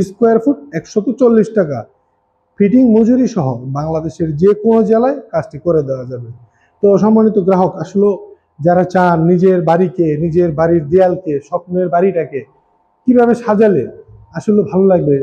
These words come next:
সিদ্ধান্ত নিতে পারছেন না, সেক্ষেত্রে আমাদের হটলাইন নাম্বারে ফোন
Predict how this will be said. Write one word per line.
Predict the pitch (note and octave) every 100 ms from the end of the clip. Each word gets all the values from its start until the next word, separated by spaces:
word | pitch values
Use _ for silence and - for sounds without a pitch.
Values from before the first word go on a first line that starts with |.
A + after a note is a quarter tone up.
| C3+
সিদ্ধান্ত | - G3 A#3+ A3+
নিতে | G#3+ -
পারছেন | F#3+ F3+ - D#3
না, | C3+
সেক্ষেত্রে | - A3+ A3+ A3+ A#3 A3+ - _ _ _
আমাদের | F3 G3 F#3 G3+ F#3+ F3+
হটলাইন | D#3 F3 F3+ F3+
নাম্বারে | F3 E3 D#3+ D#3+
ফোন | D#3+ E3